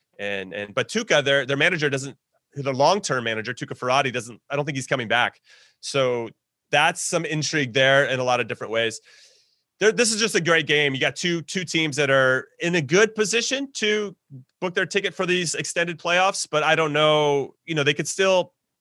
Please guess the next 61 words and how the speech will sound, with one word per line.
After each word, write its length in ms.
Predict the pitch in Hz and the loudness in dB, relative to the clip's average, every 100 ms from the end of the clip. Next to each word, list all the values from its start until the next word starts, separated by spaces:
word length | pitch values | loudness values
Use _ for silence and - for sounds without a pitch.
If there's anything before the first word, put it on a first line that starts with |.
| _ | _
maybe 320 | 151 170 170 | 0 2 2
get 220 | 147 139 | 0 -2
caught, 360 | - 151 143 - _ _ | 0 2 2 0 _ _
and 360 | 135 139 139 127 | -4 -2 -2 -4
you 160 | 151 160 | -2 -2
obviously 260 | 156 156 | -2 -4
wanna 140 | 147 143 | -2 -2
have 140 | 131 | -2
good 160 | 135 - | -4 -4
form 240 | 135 123 | -4 -4
going 240 | 123 123 | -4 -2
into 260 | 123 127 120 | -4 -6 -2
it. 180 | 113 - _ _ _ - | -2 -4 _ _ _ -16
And 100 | 110 | -6
Guadalajara 500 | 127 131 120 117 123 | 2 4 4 2 2
is 120 | 117 | 0
one 100 | 120 | -2
of 60 | 110 | -4
the 60 | 110 | 0
hottest 320 | 117 110 - | 0 0 -6
teams 320 | 113 107 92 | -8 -10 -10
in 120 | 117 | -8
all 180 | 104 110 | -2 0
of 40 | 101 | 0
Mexico. 500 | 110 - - 98 98 | -2 -4 -6 -6 -4
So, 500 | - 107 104 101 - - _ _ _ _ 110 | -4 -4 -4 -6 -10 -20 _ _ _ _ -8
but 120 | 143 | -4
Tigres 320 | 208 202 170 | 0 2 2
are 80 | 175 | 2
unbeaten 260 | 165 165 151 | 2 0 0
in 60 | |
their 100 | 143 | 0
last 260 | 139 135 - | 2 0 -2
three 100 | 139 | -6
as 120 | 127 | -2
well, 140 | 143 | -2
two 160 | 123 131 | -2 -4
wins 160 | 127 120 | -4 -6
and 100 | 113 | -6
a 40 | |
draw. 420 | 110 127 127 120 123 - | 0 2 4 2 -2 -2
I 140 | 135 | 0
think 160 | 147 147 | 0 -2
this 120 | 135 | -4
game 220 | - 131 113 | -2 -2 -4
is 120 | 107 | -4
popping 340 | 139 131 123 | -2 0 0
off. 200 | 123 120 | 0 2
This 140 | 156 190 | 0 0
one 120 | 170 | 0
could, 260 | 147 131 - | 0 -2 -2
this 160 | 170 | -2
one 120 | 196 | 0
could 100 | 180 143 | 0 2
really 200 | 139 127 | 2 2
hurt 180 | 127 | 0
us. 140 | 107 123 | 0 -2
I'll 80 | 175 | -2
be 120 | 226 | 2
really 220 | 202 196 | 2 2
sad 380 | 165 180 170 | 2 4 4